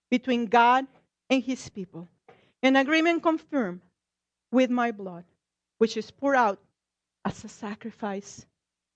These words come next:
for you." Jesus and the disciples are at the Passover celebration. It's just not a Thanksgiving meal.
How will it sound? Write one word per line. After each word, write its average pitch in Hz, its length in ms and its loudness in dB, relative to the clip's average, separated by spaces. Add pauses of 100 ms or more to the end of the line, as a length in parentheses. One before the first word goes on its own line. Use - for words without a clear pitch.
(540)
for 214 200 2
you." 175 220 -14 (1700)
Jesus 302 380 0
and 302 160 -2
the 277 80 2
disciples 226 720 -4 (1500)
are 233 140 6
at 233 120 4
the 226 100 4
Passover 226 540 -6
celebration. 190 640 -8 (720)
It's 262 160 -2
just 247 180 -4
not 220 200 2
a 196 60 -4
Thanksgiving 208 580 -10
meal. 170 200 -12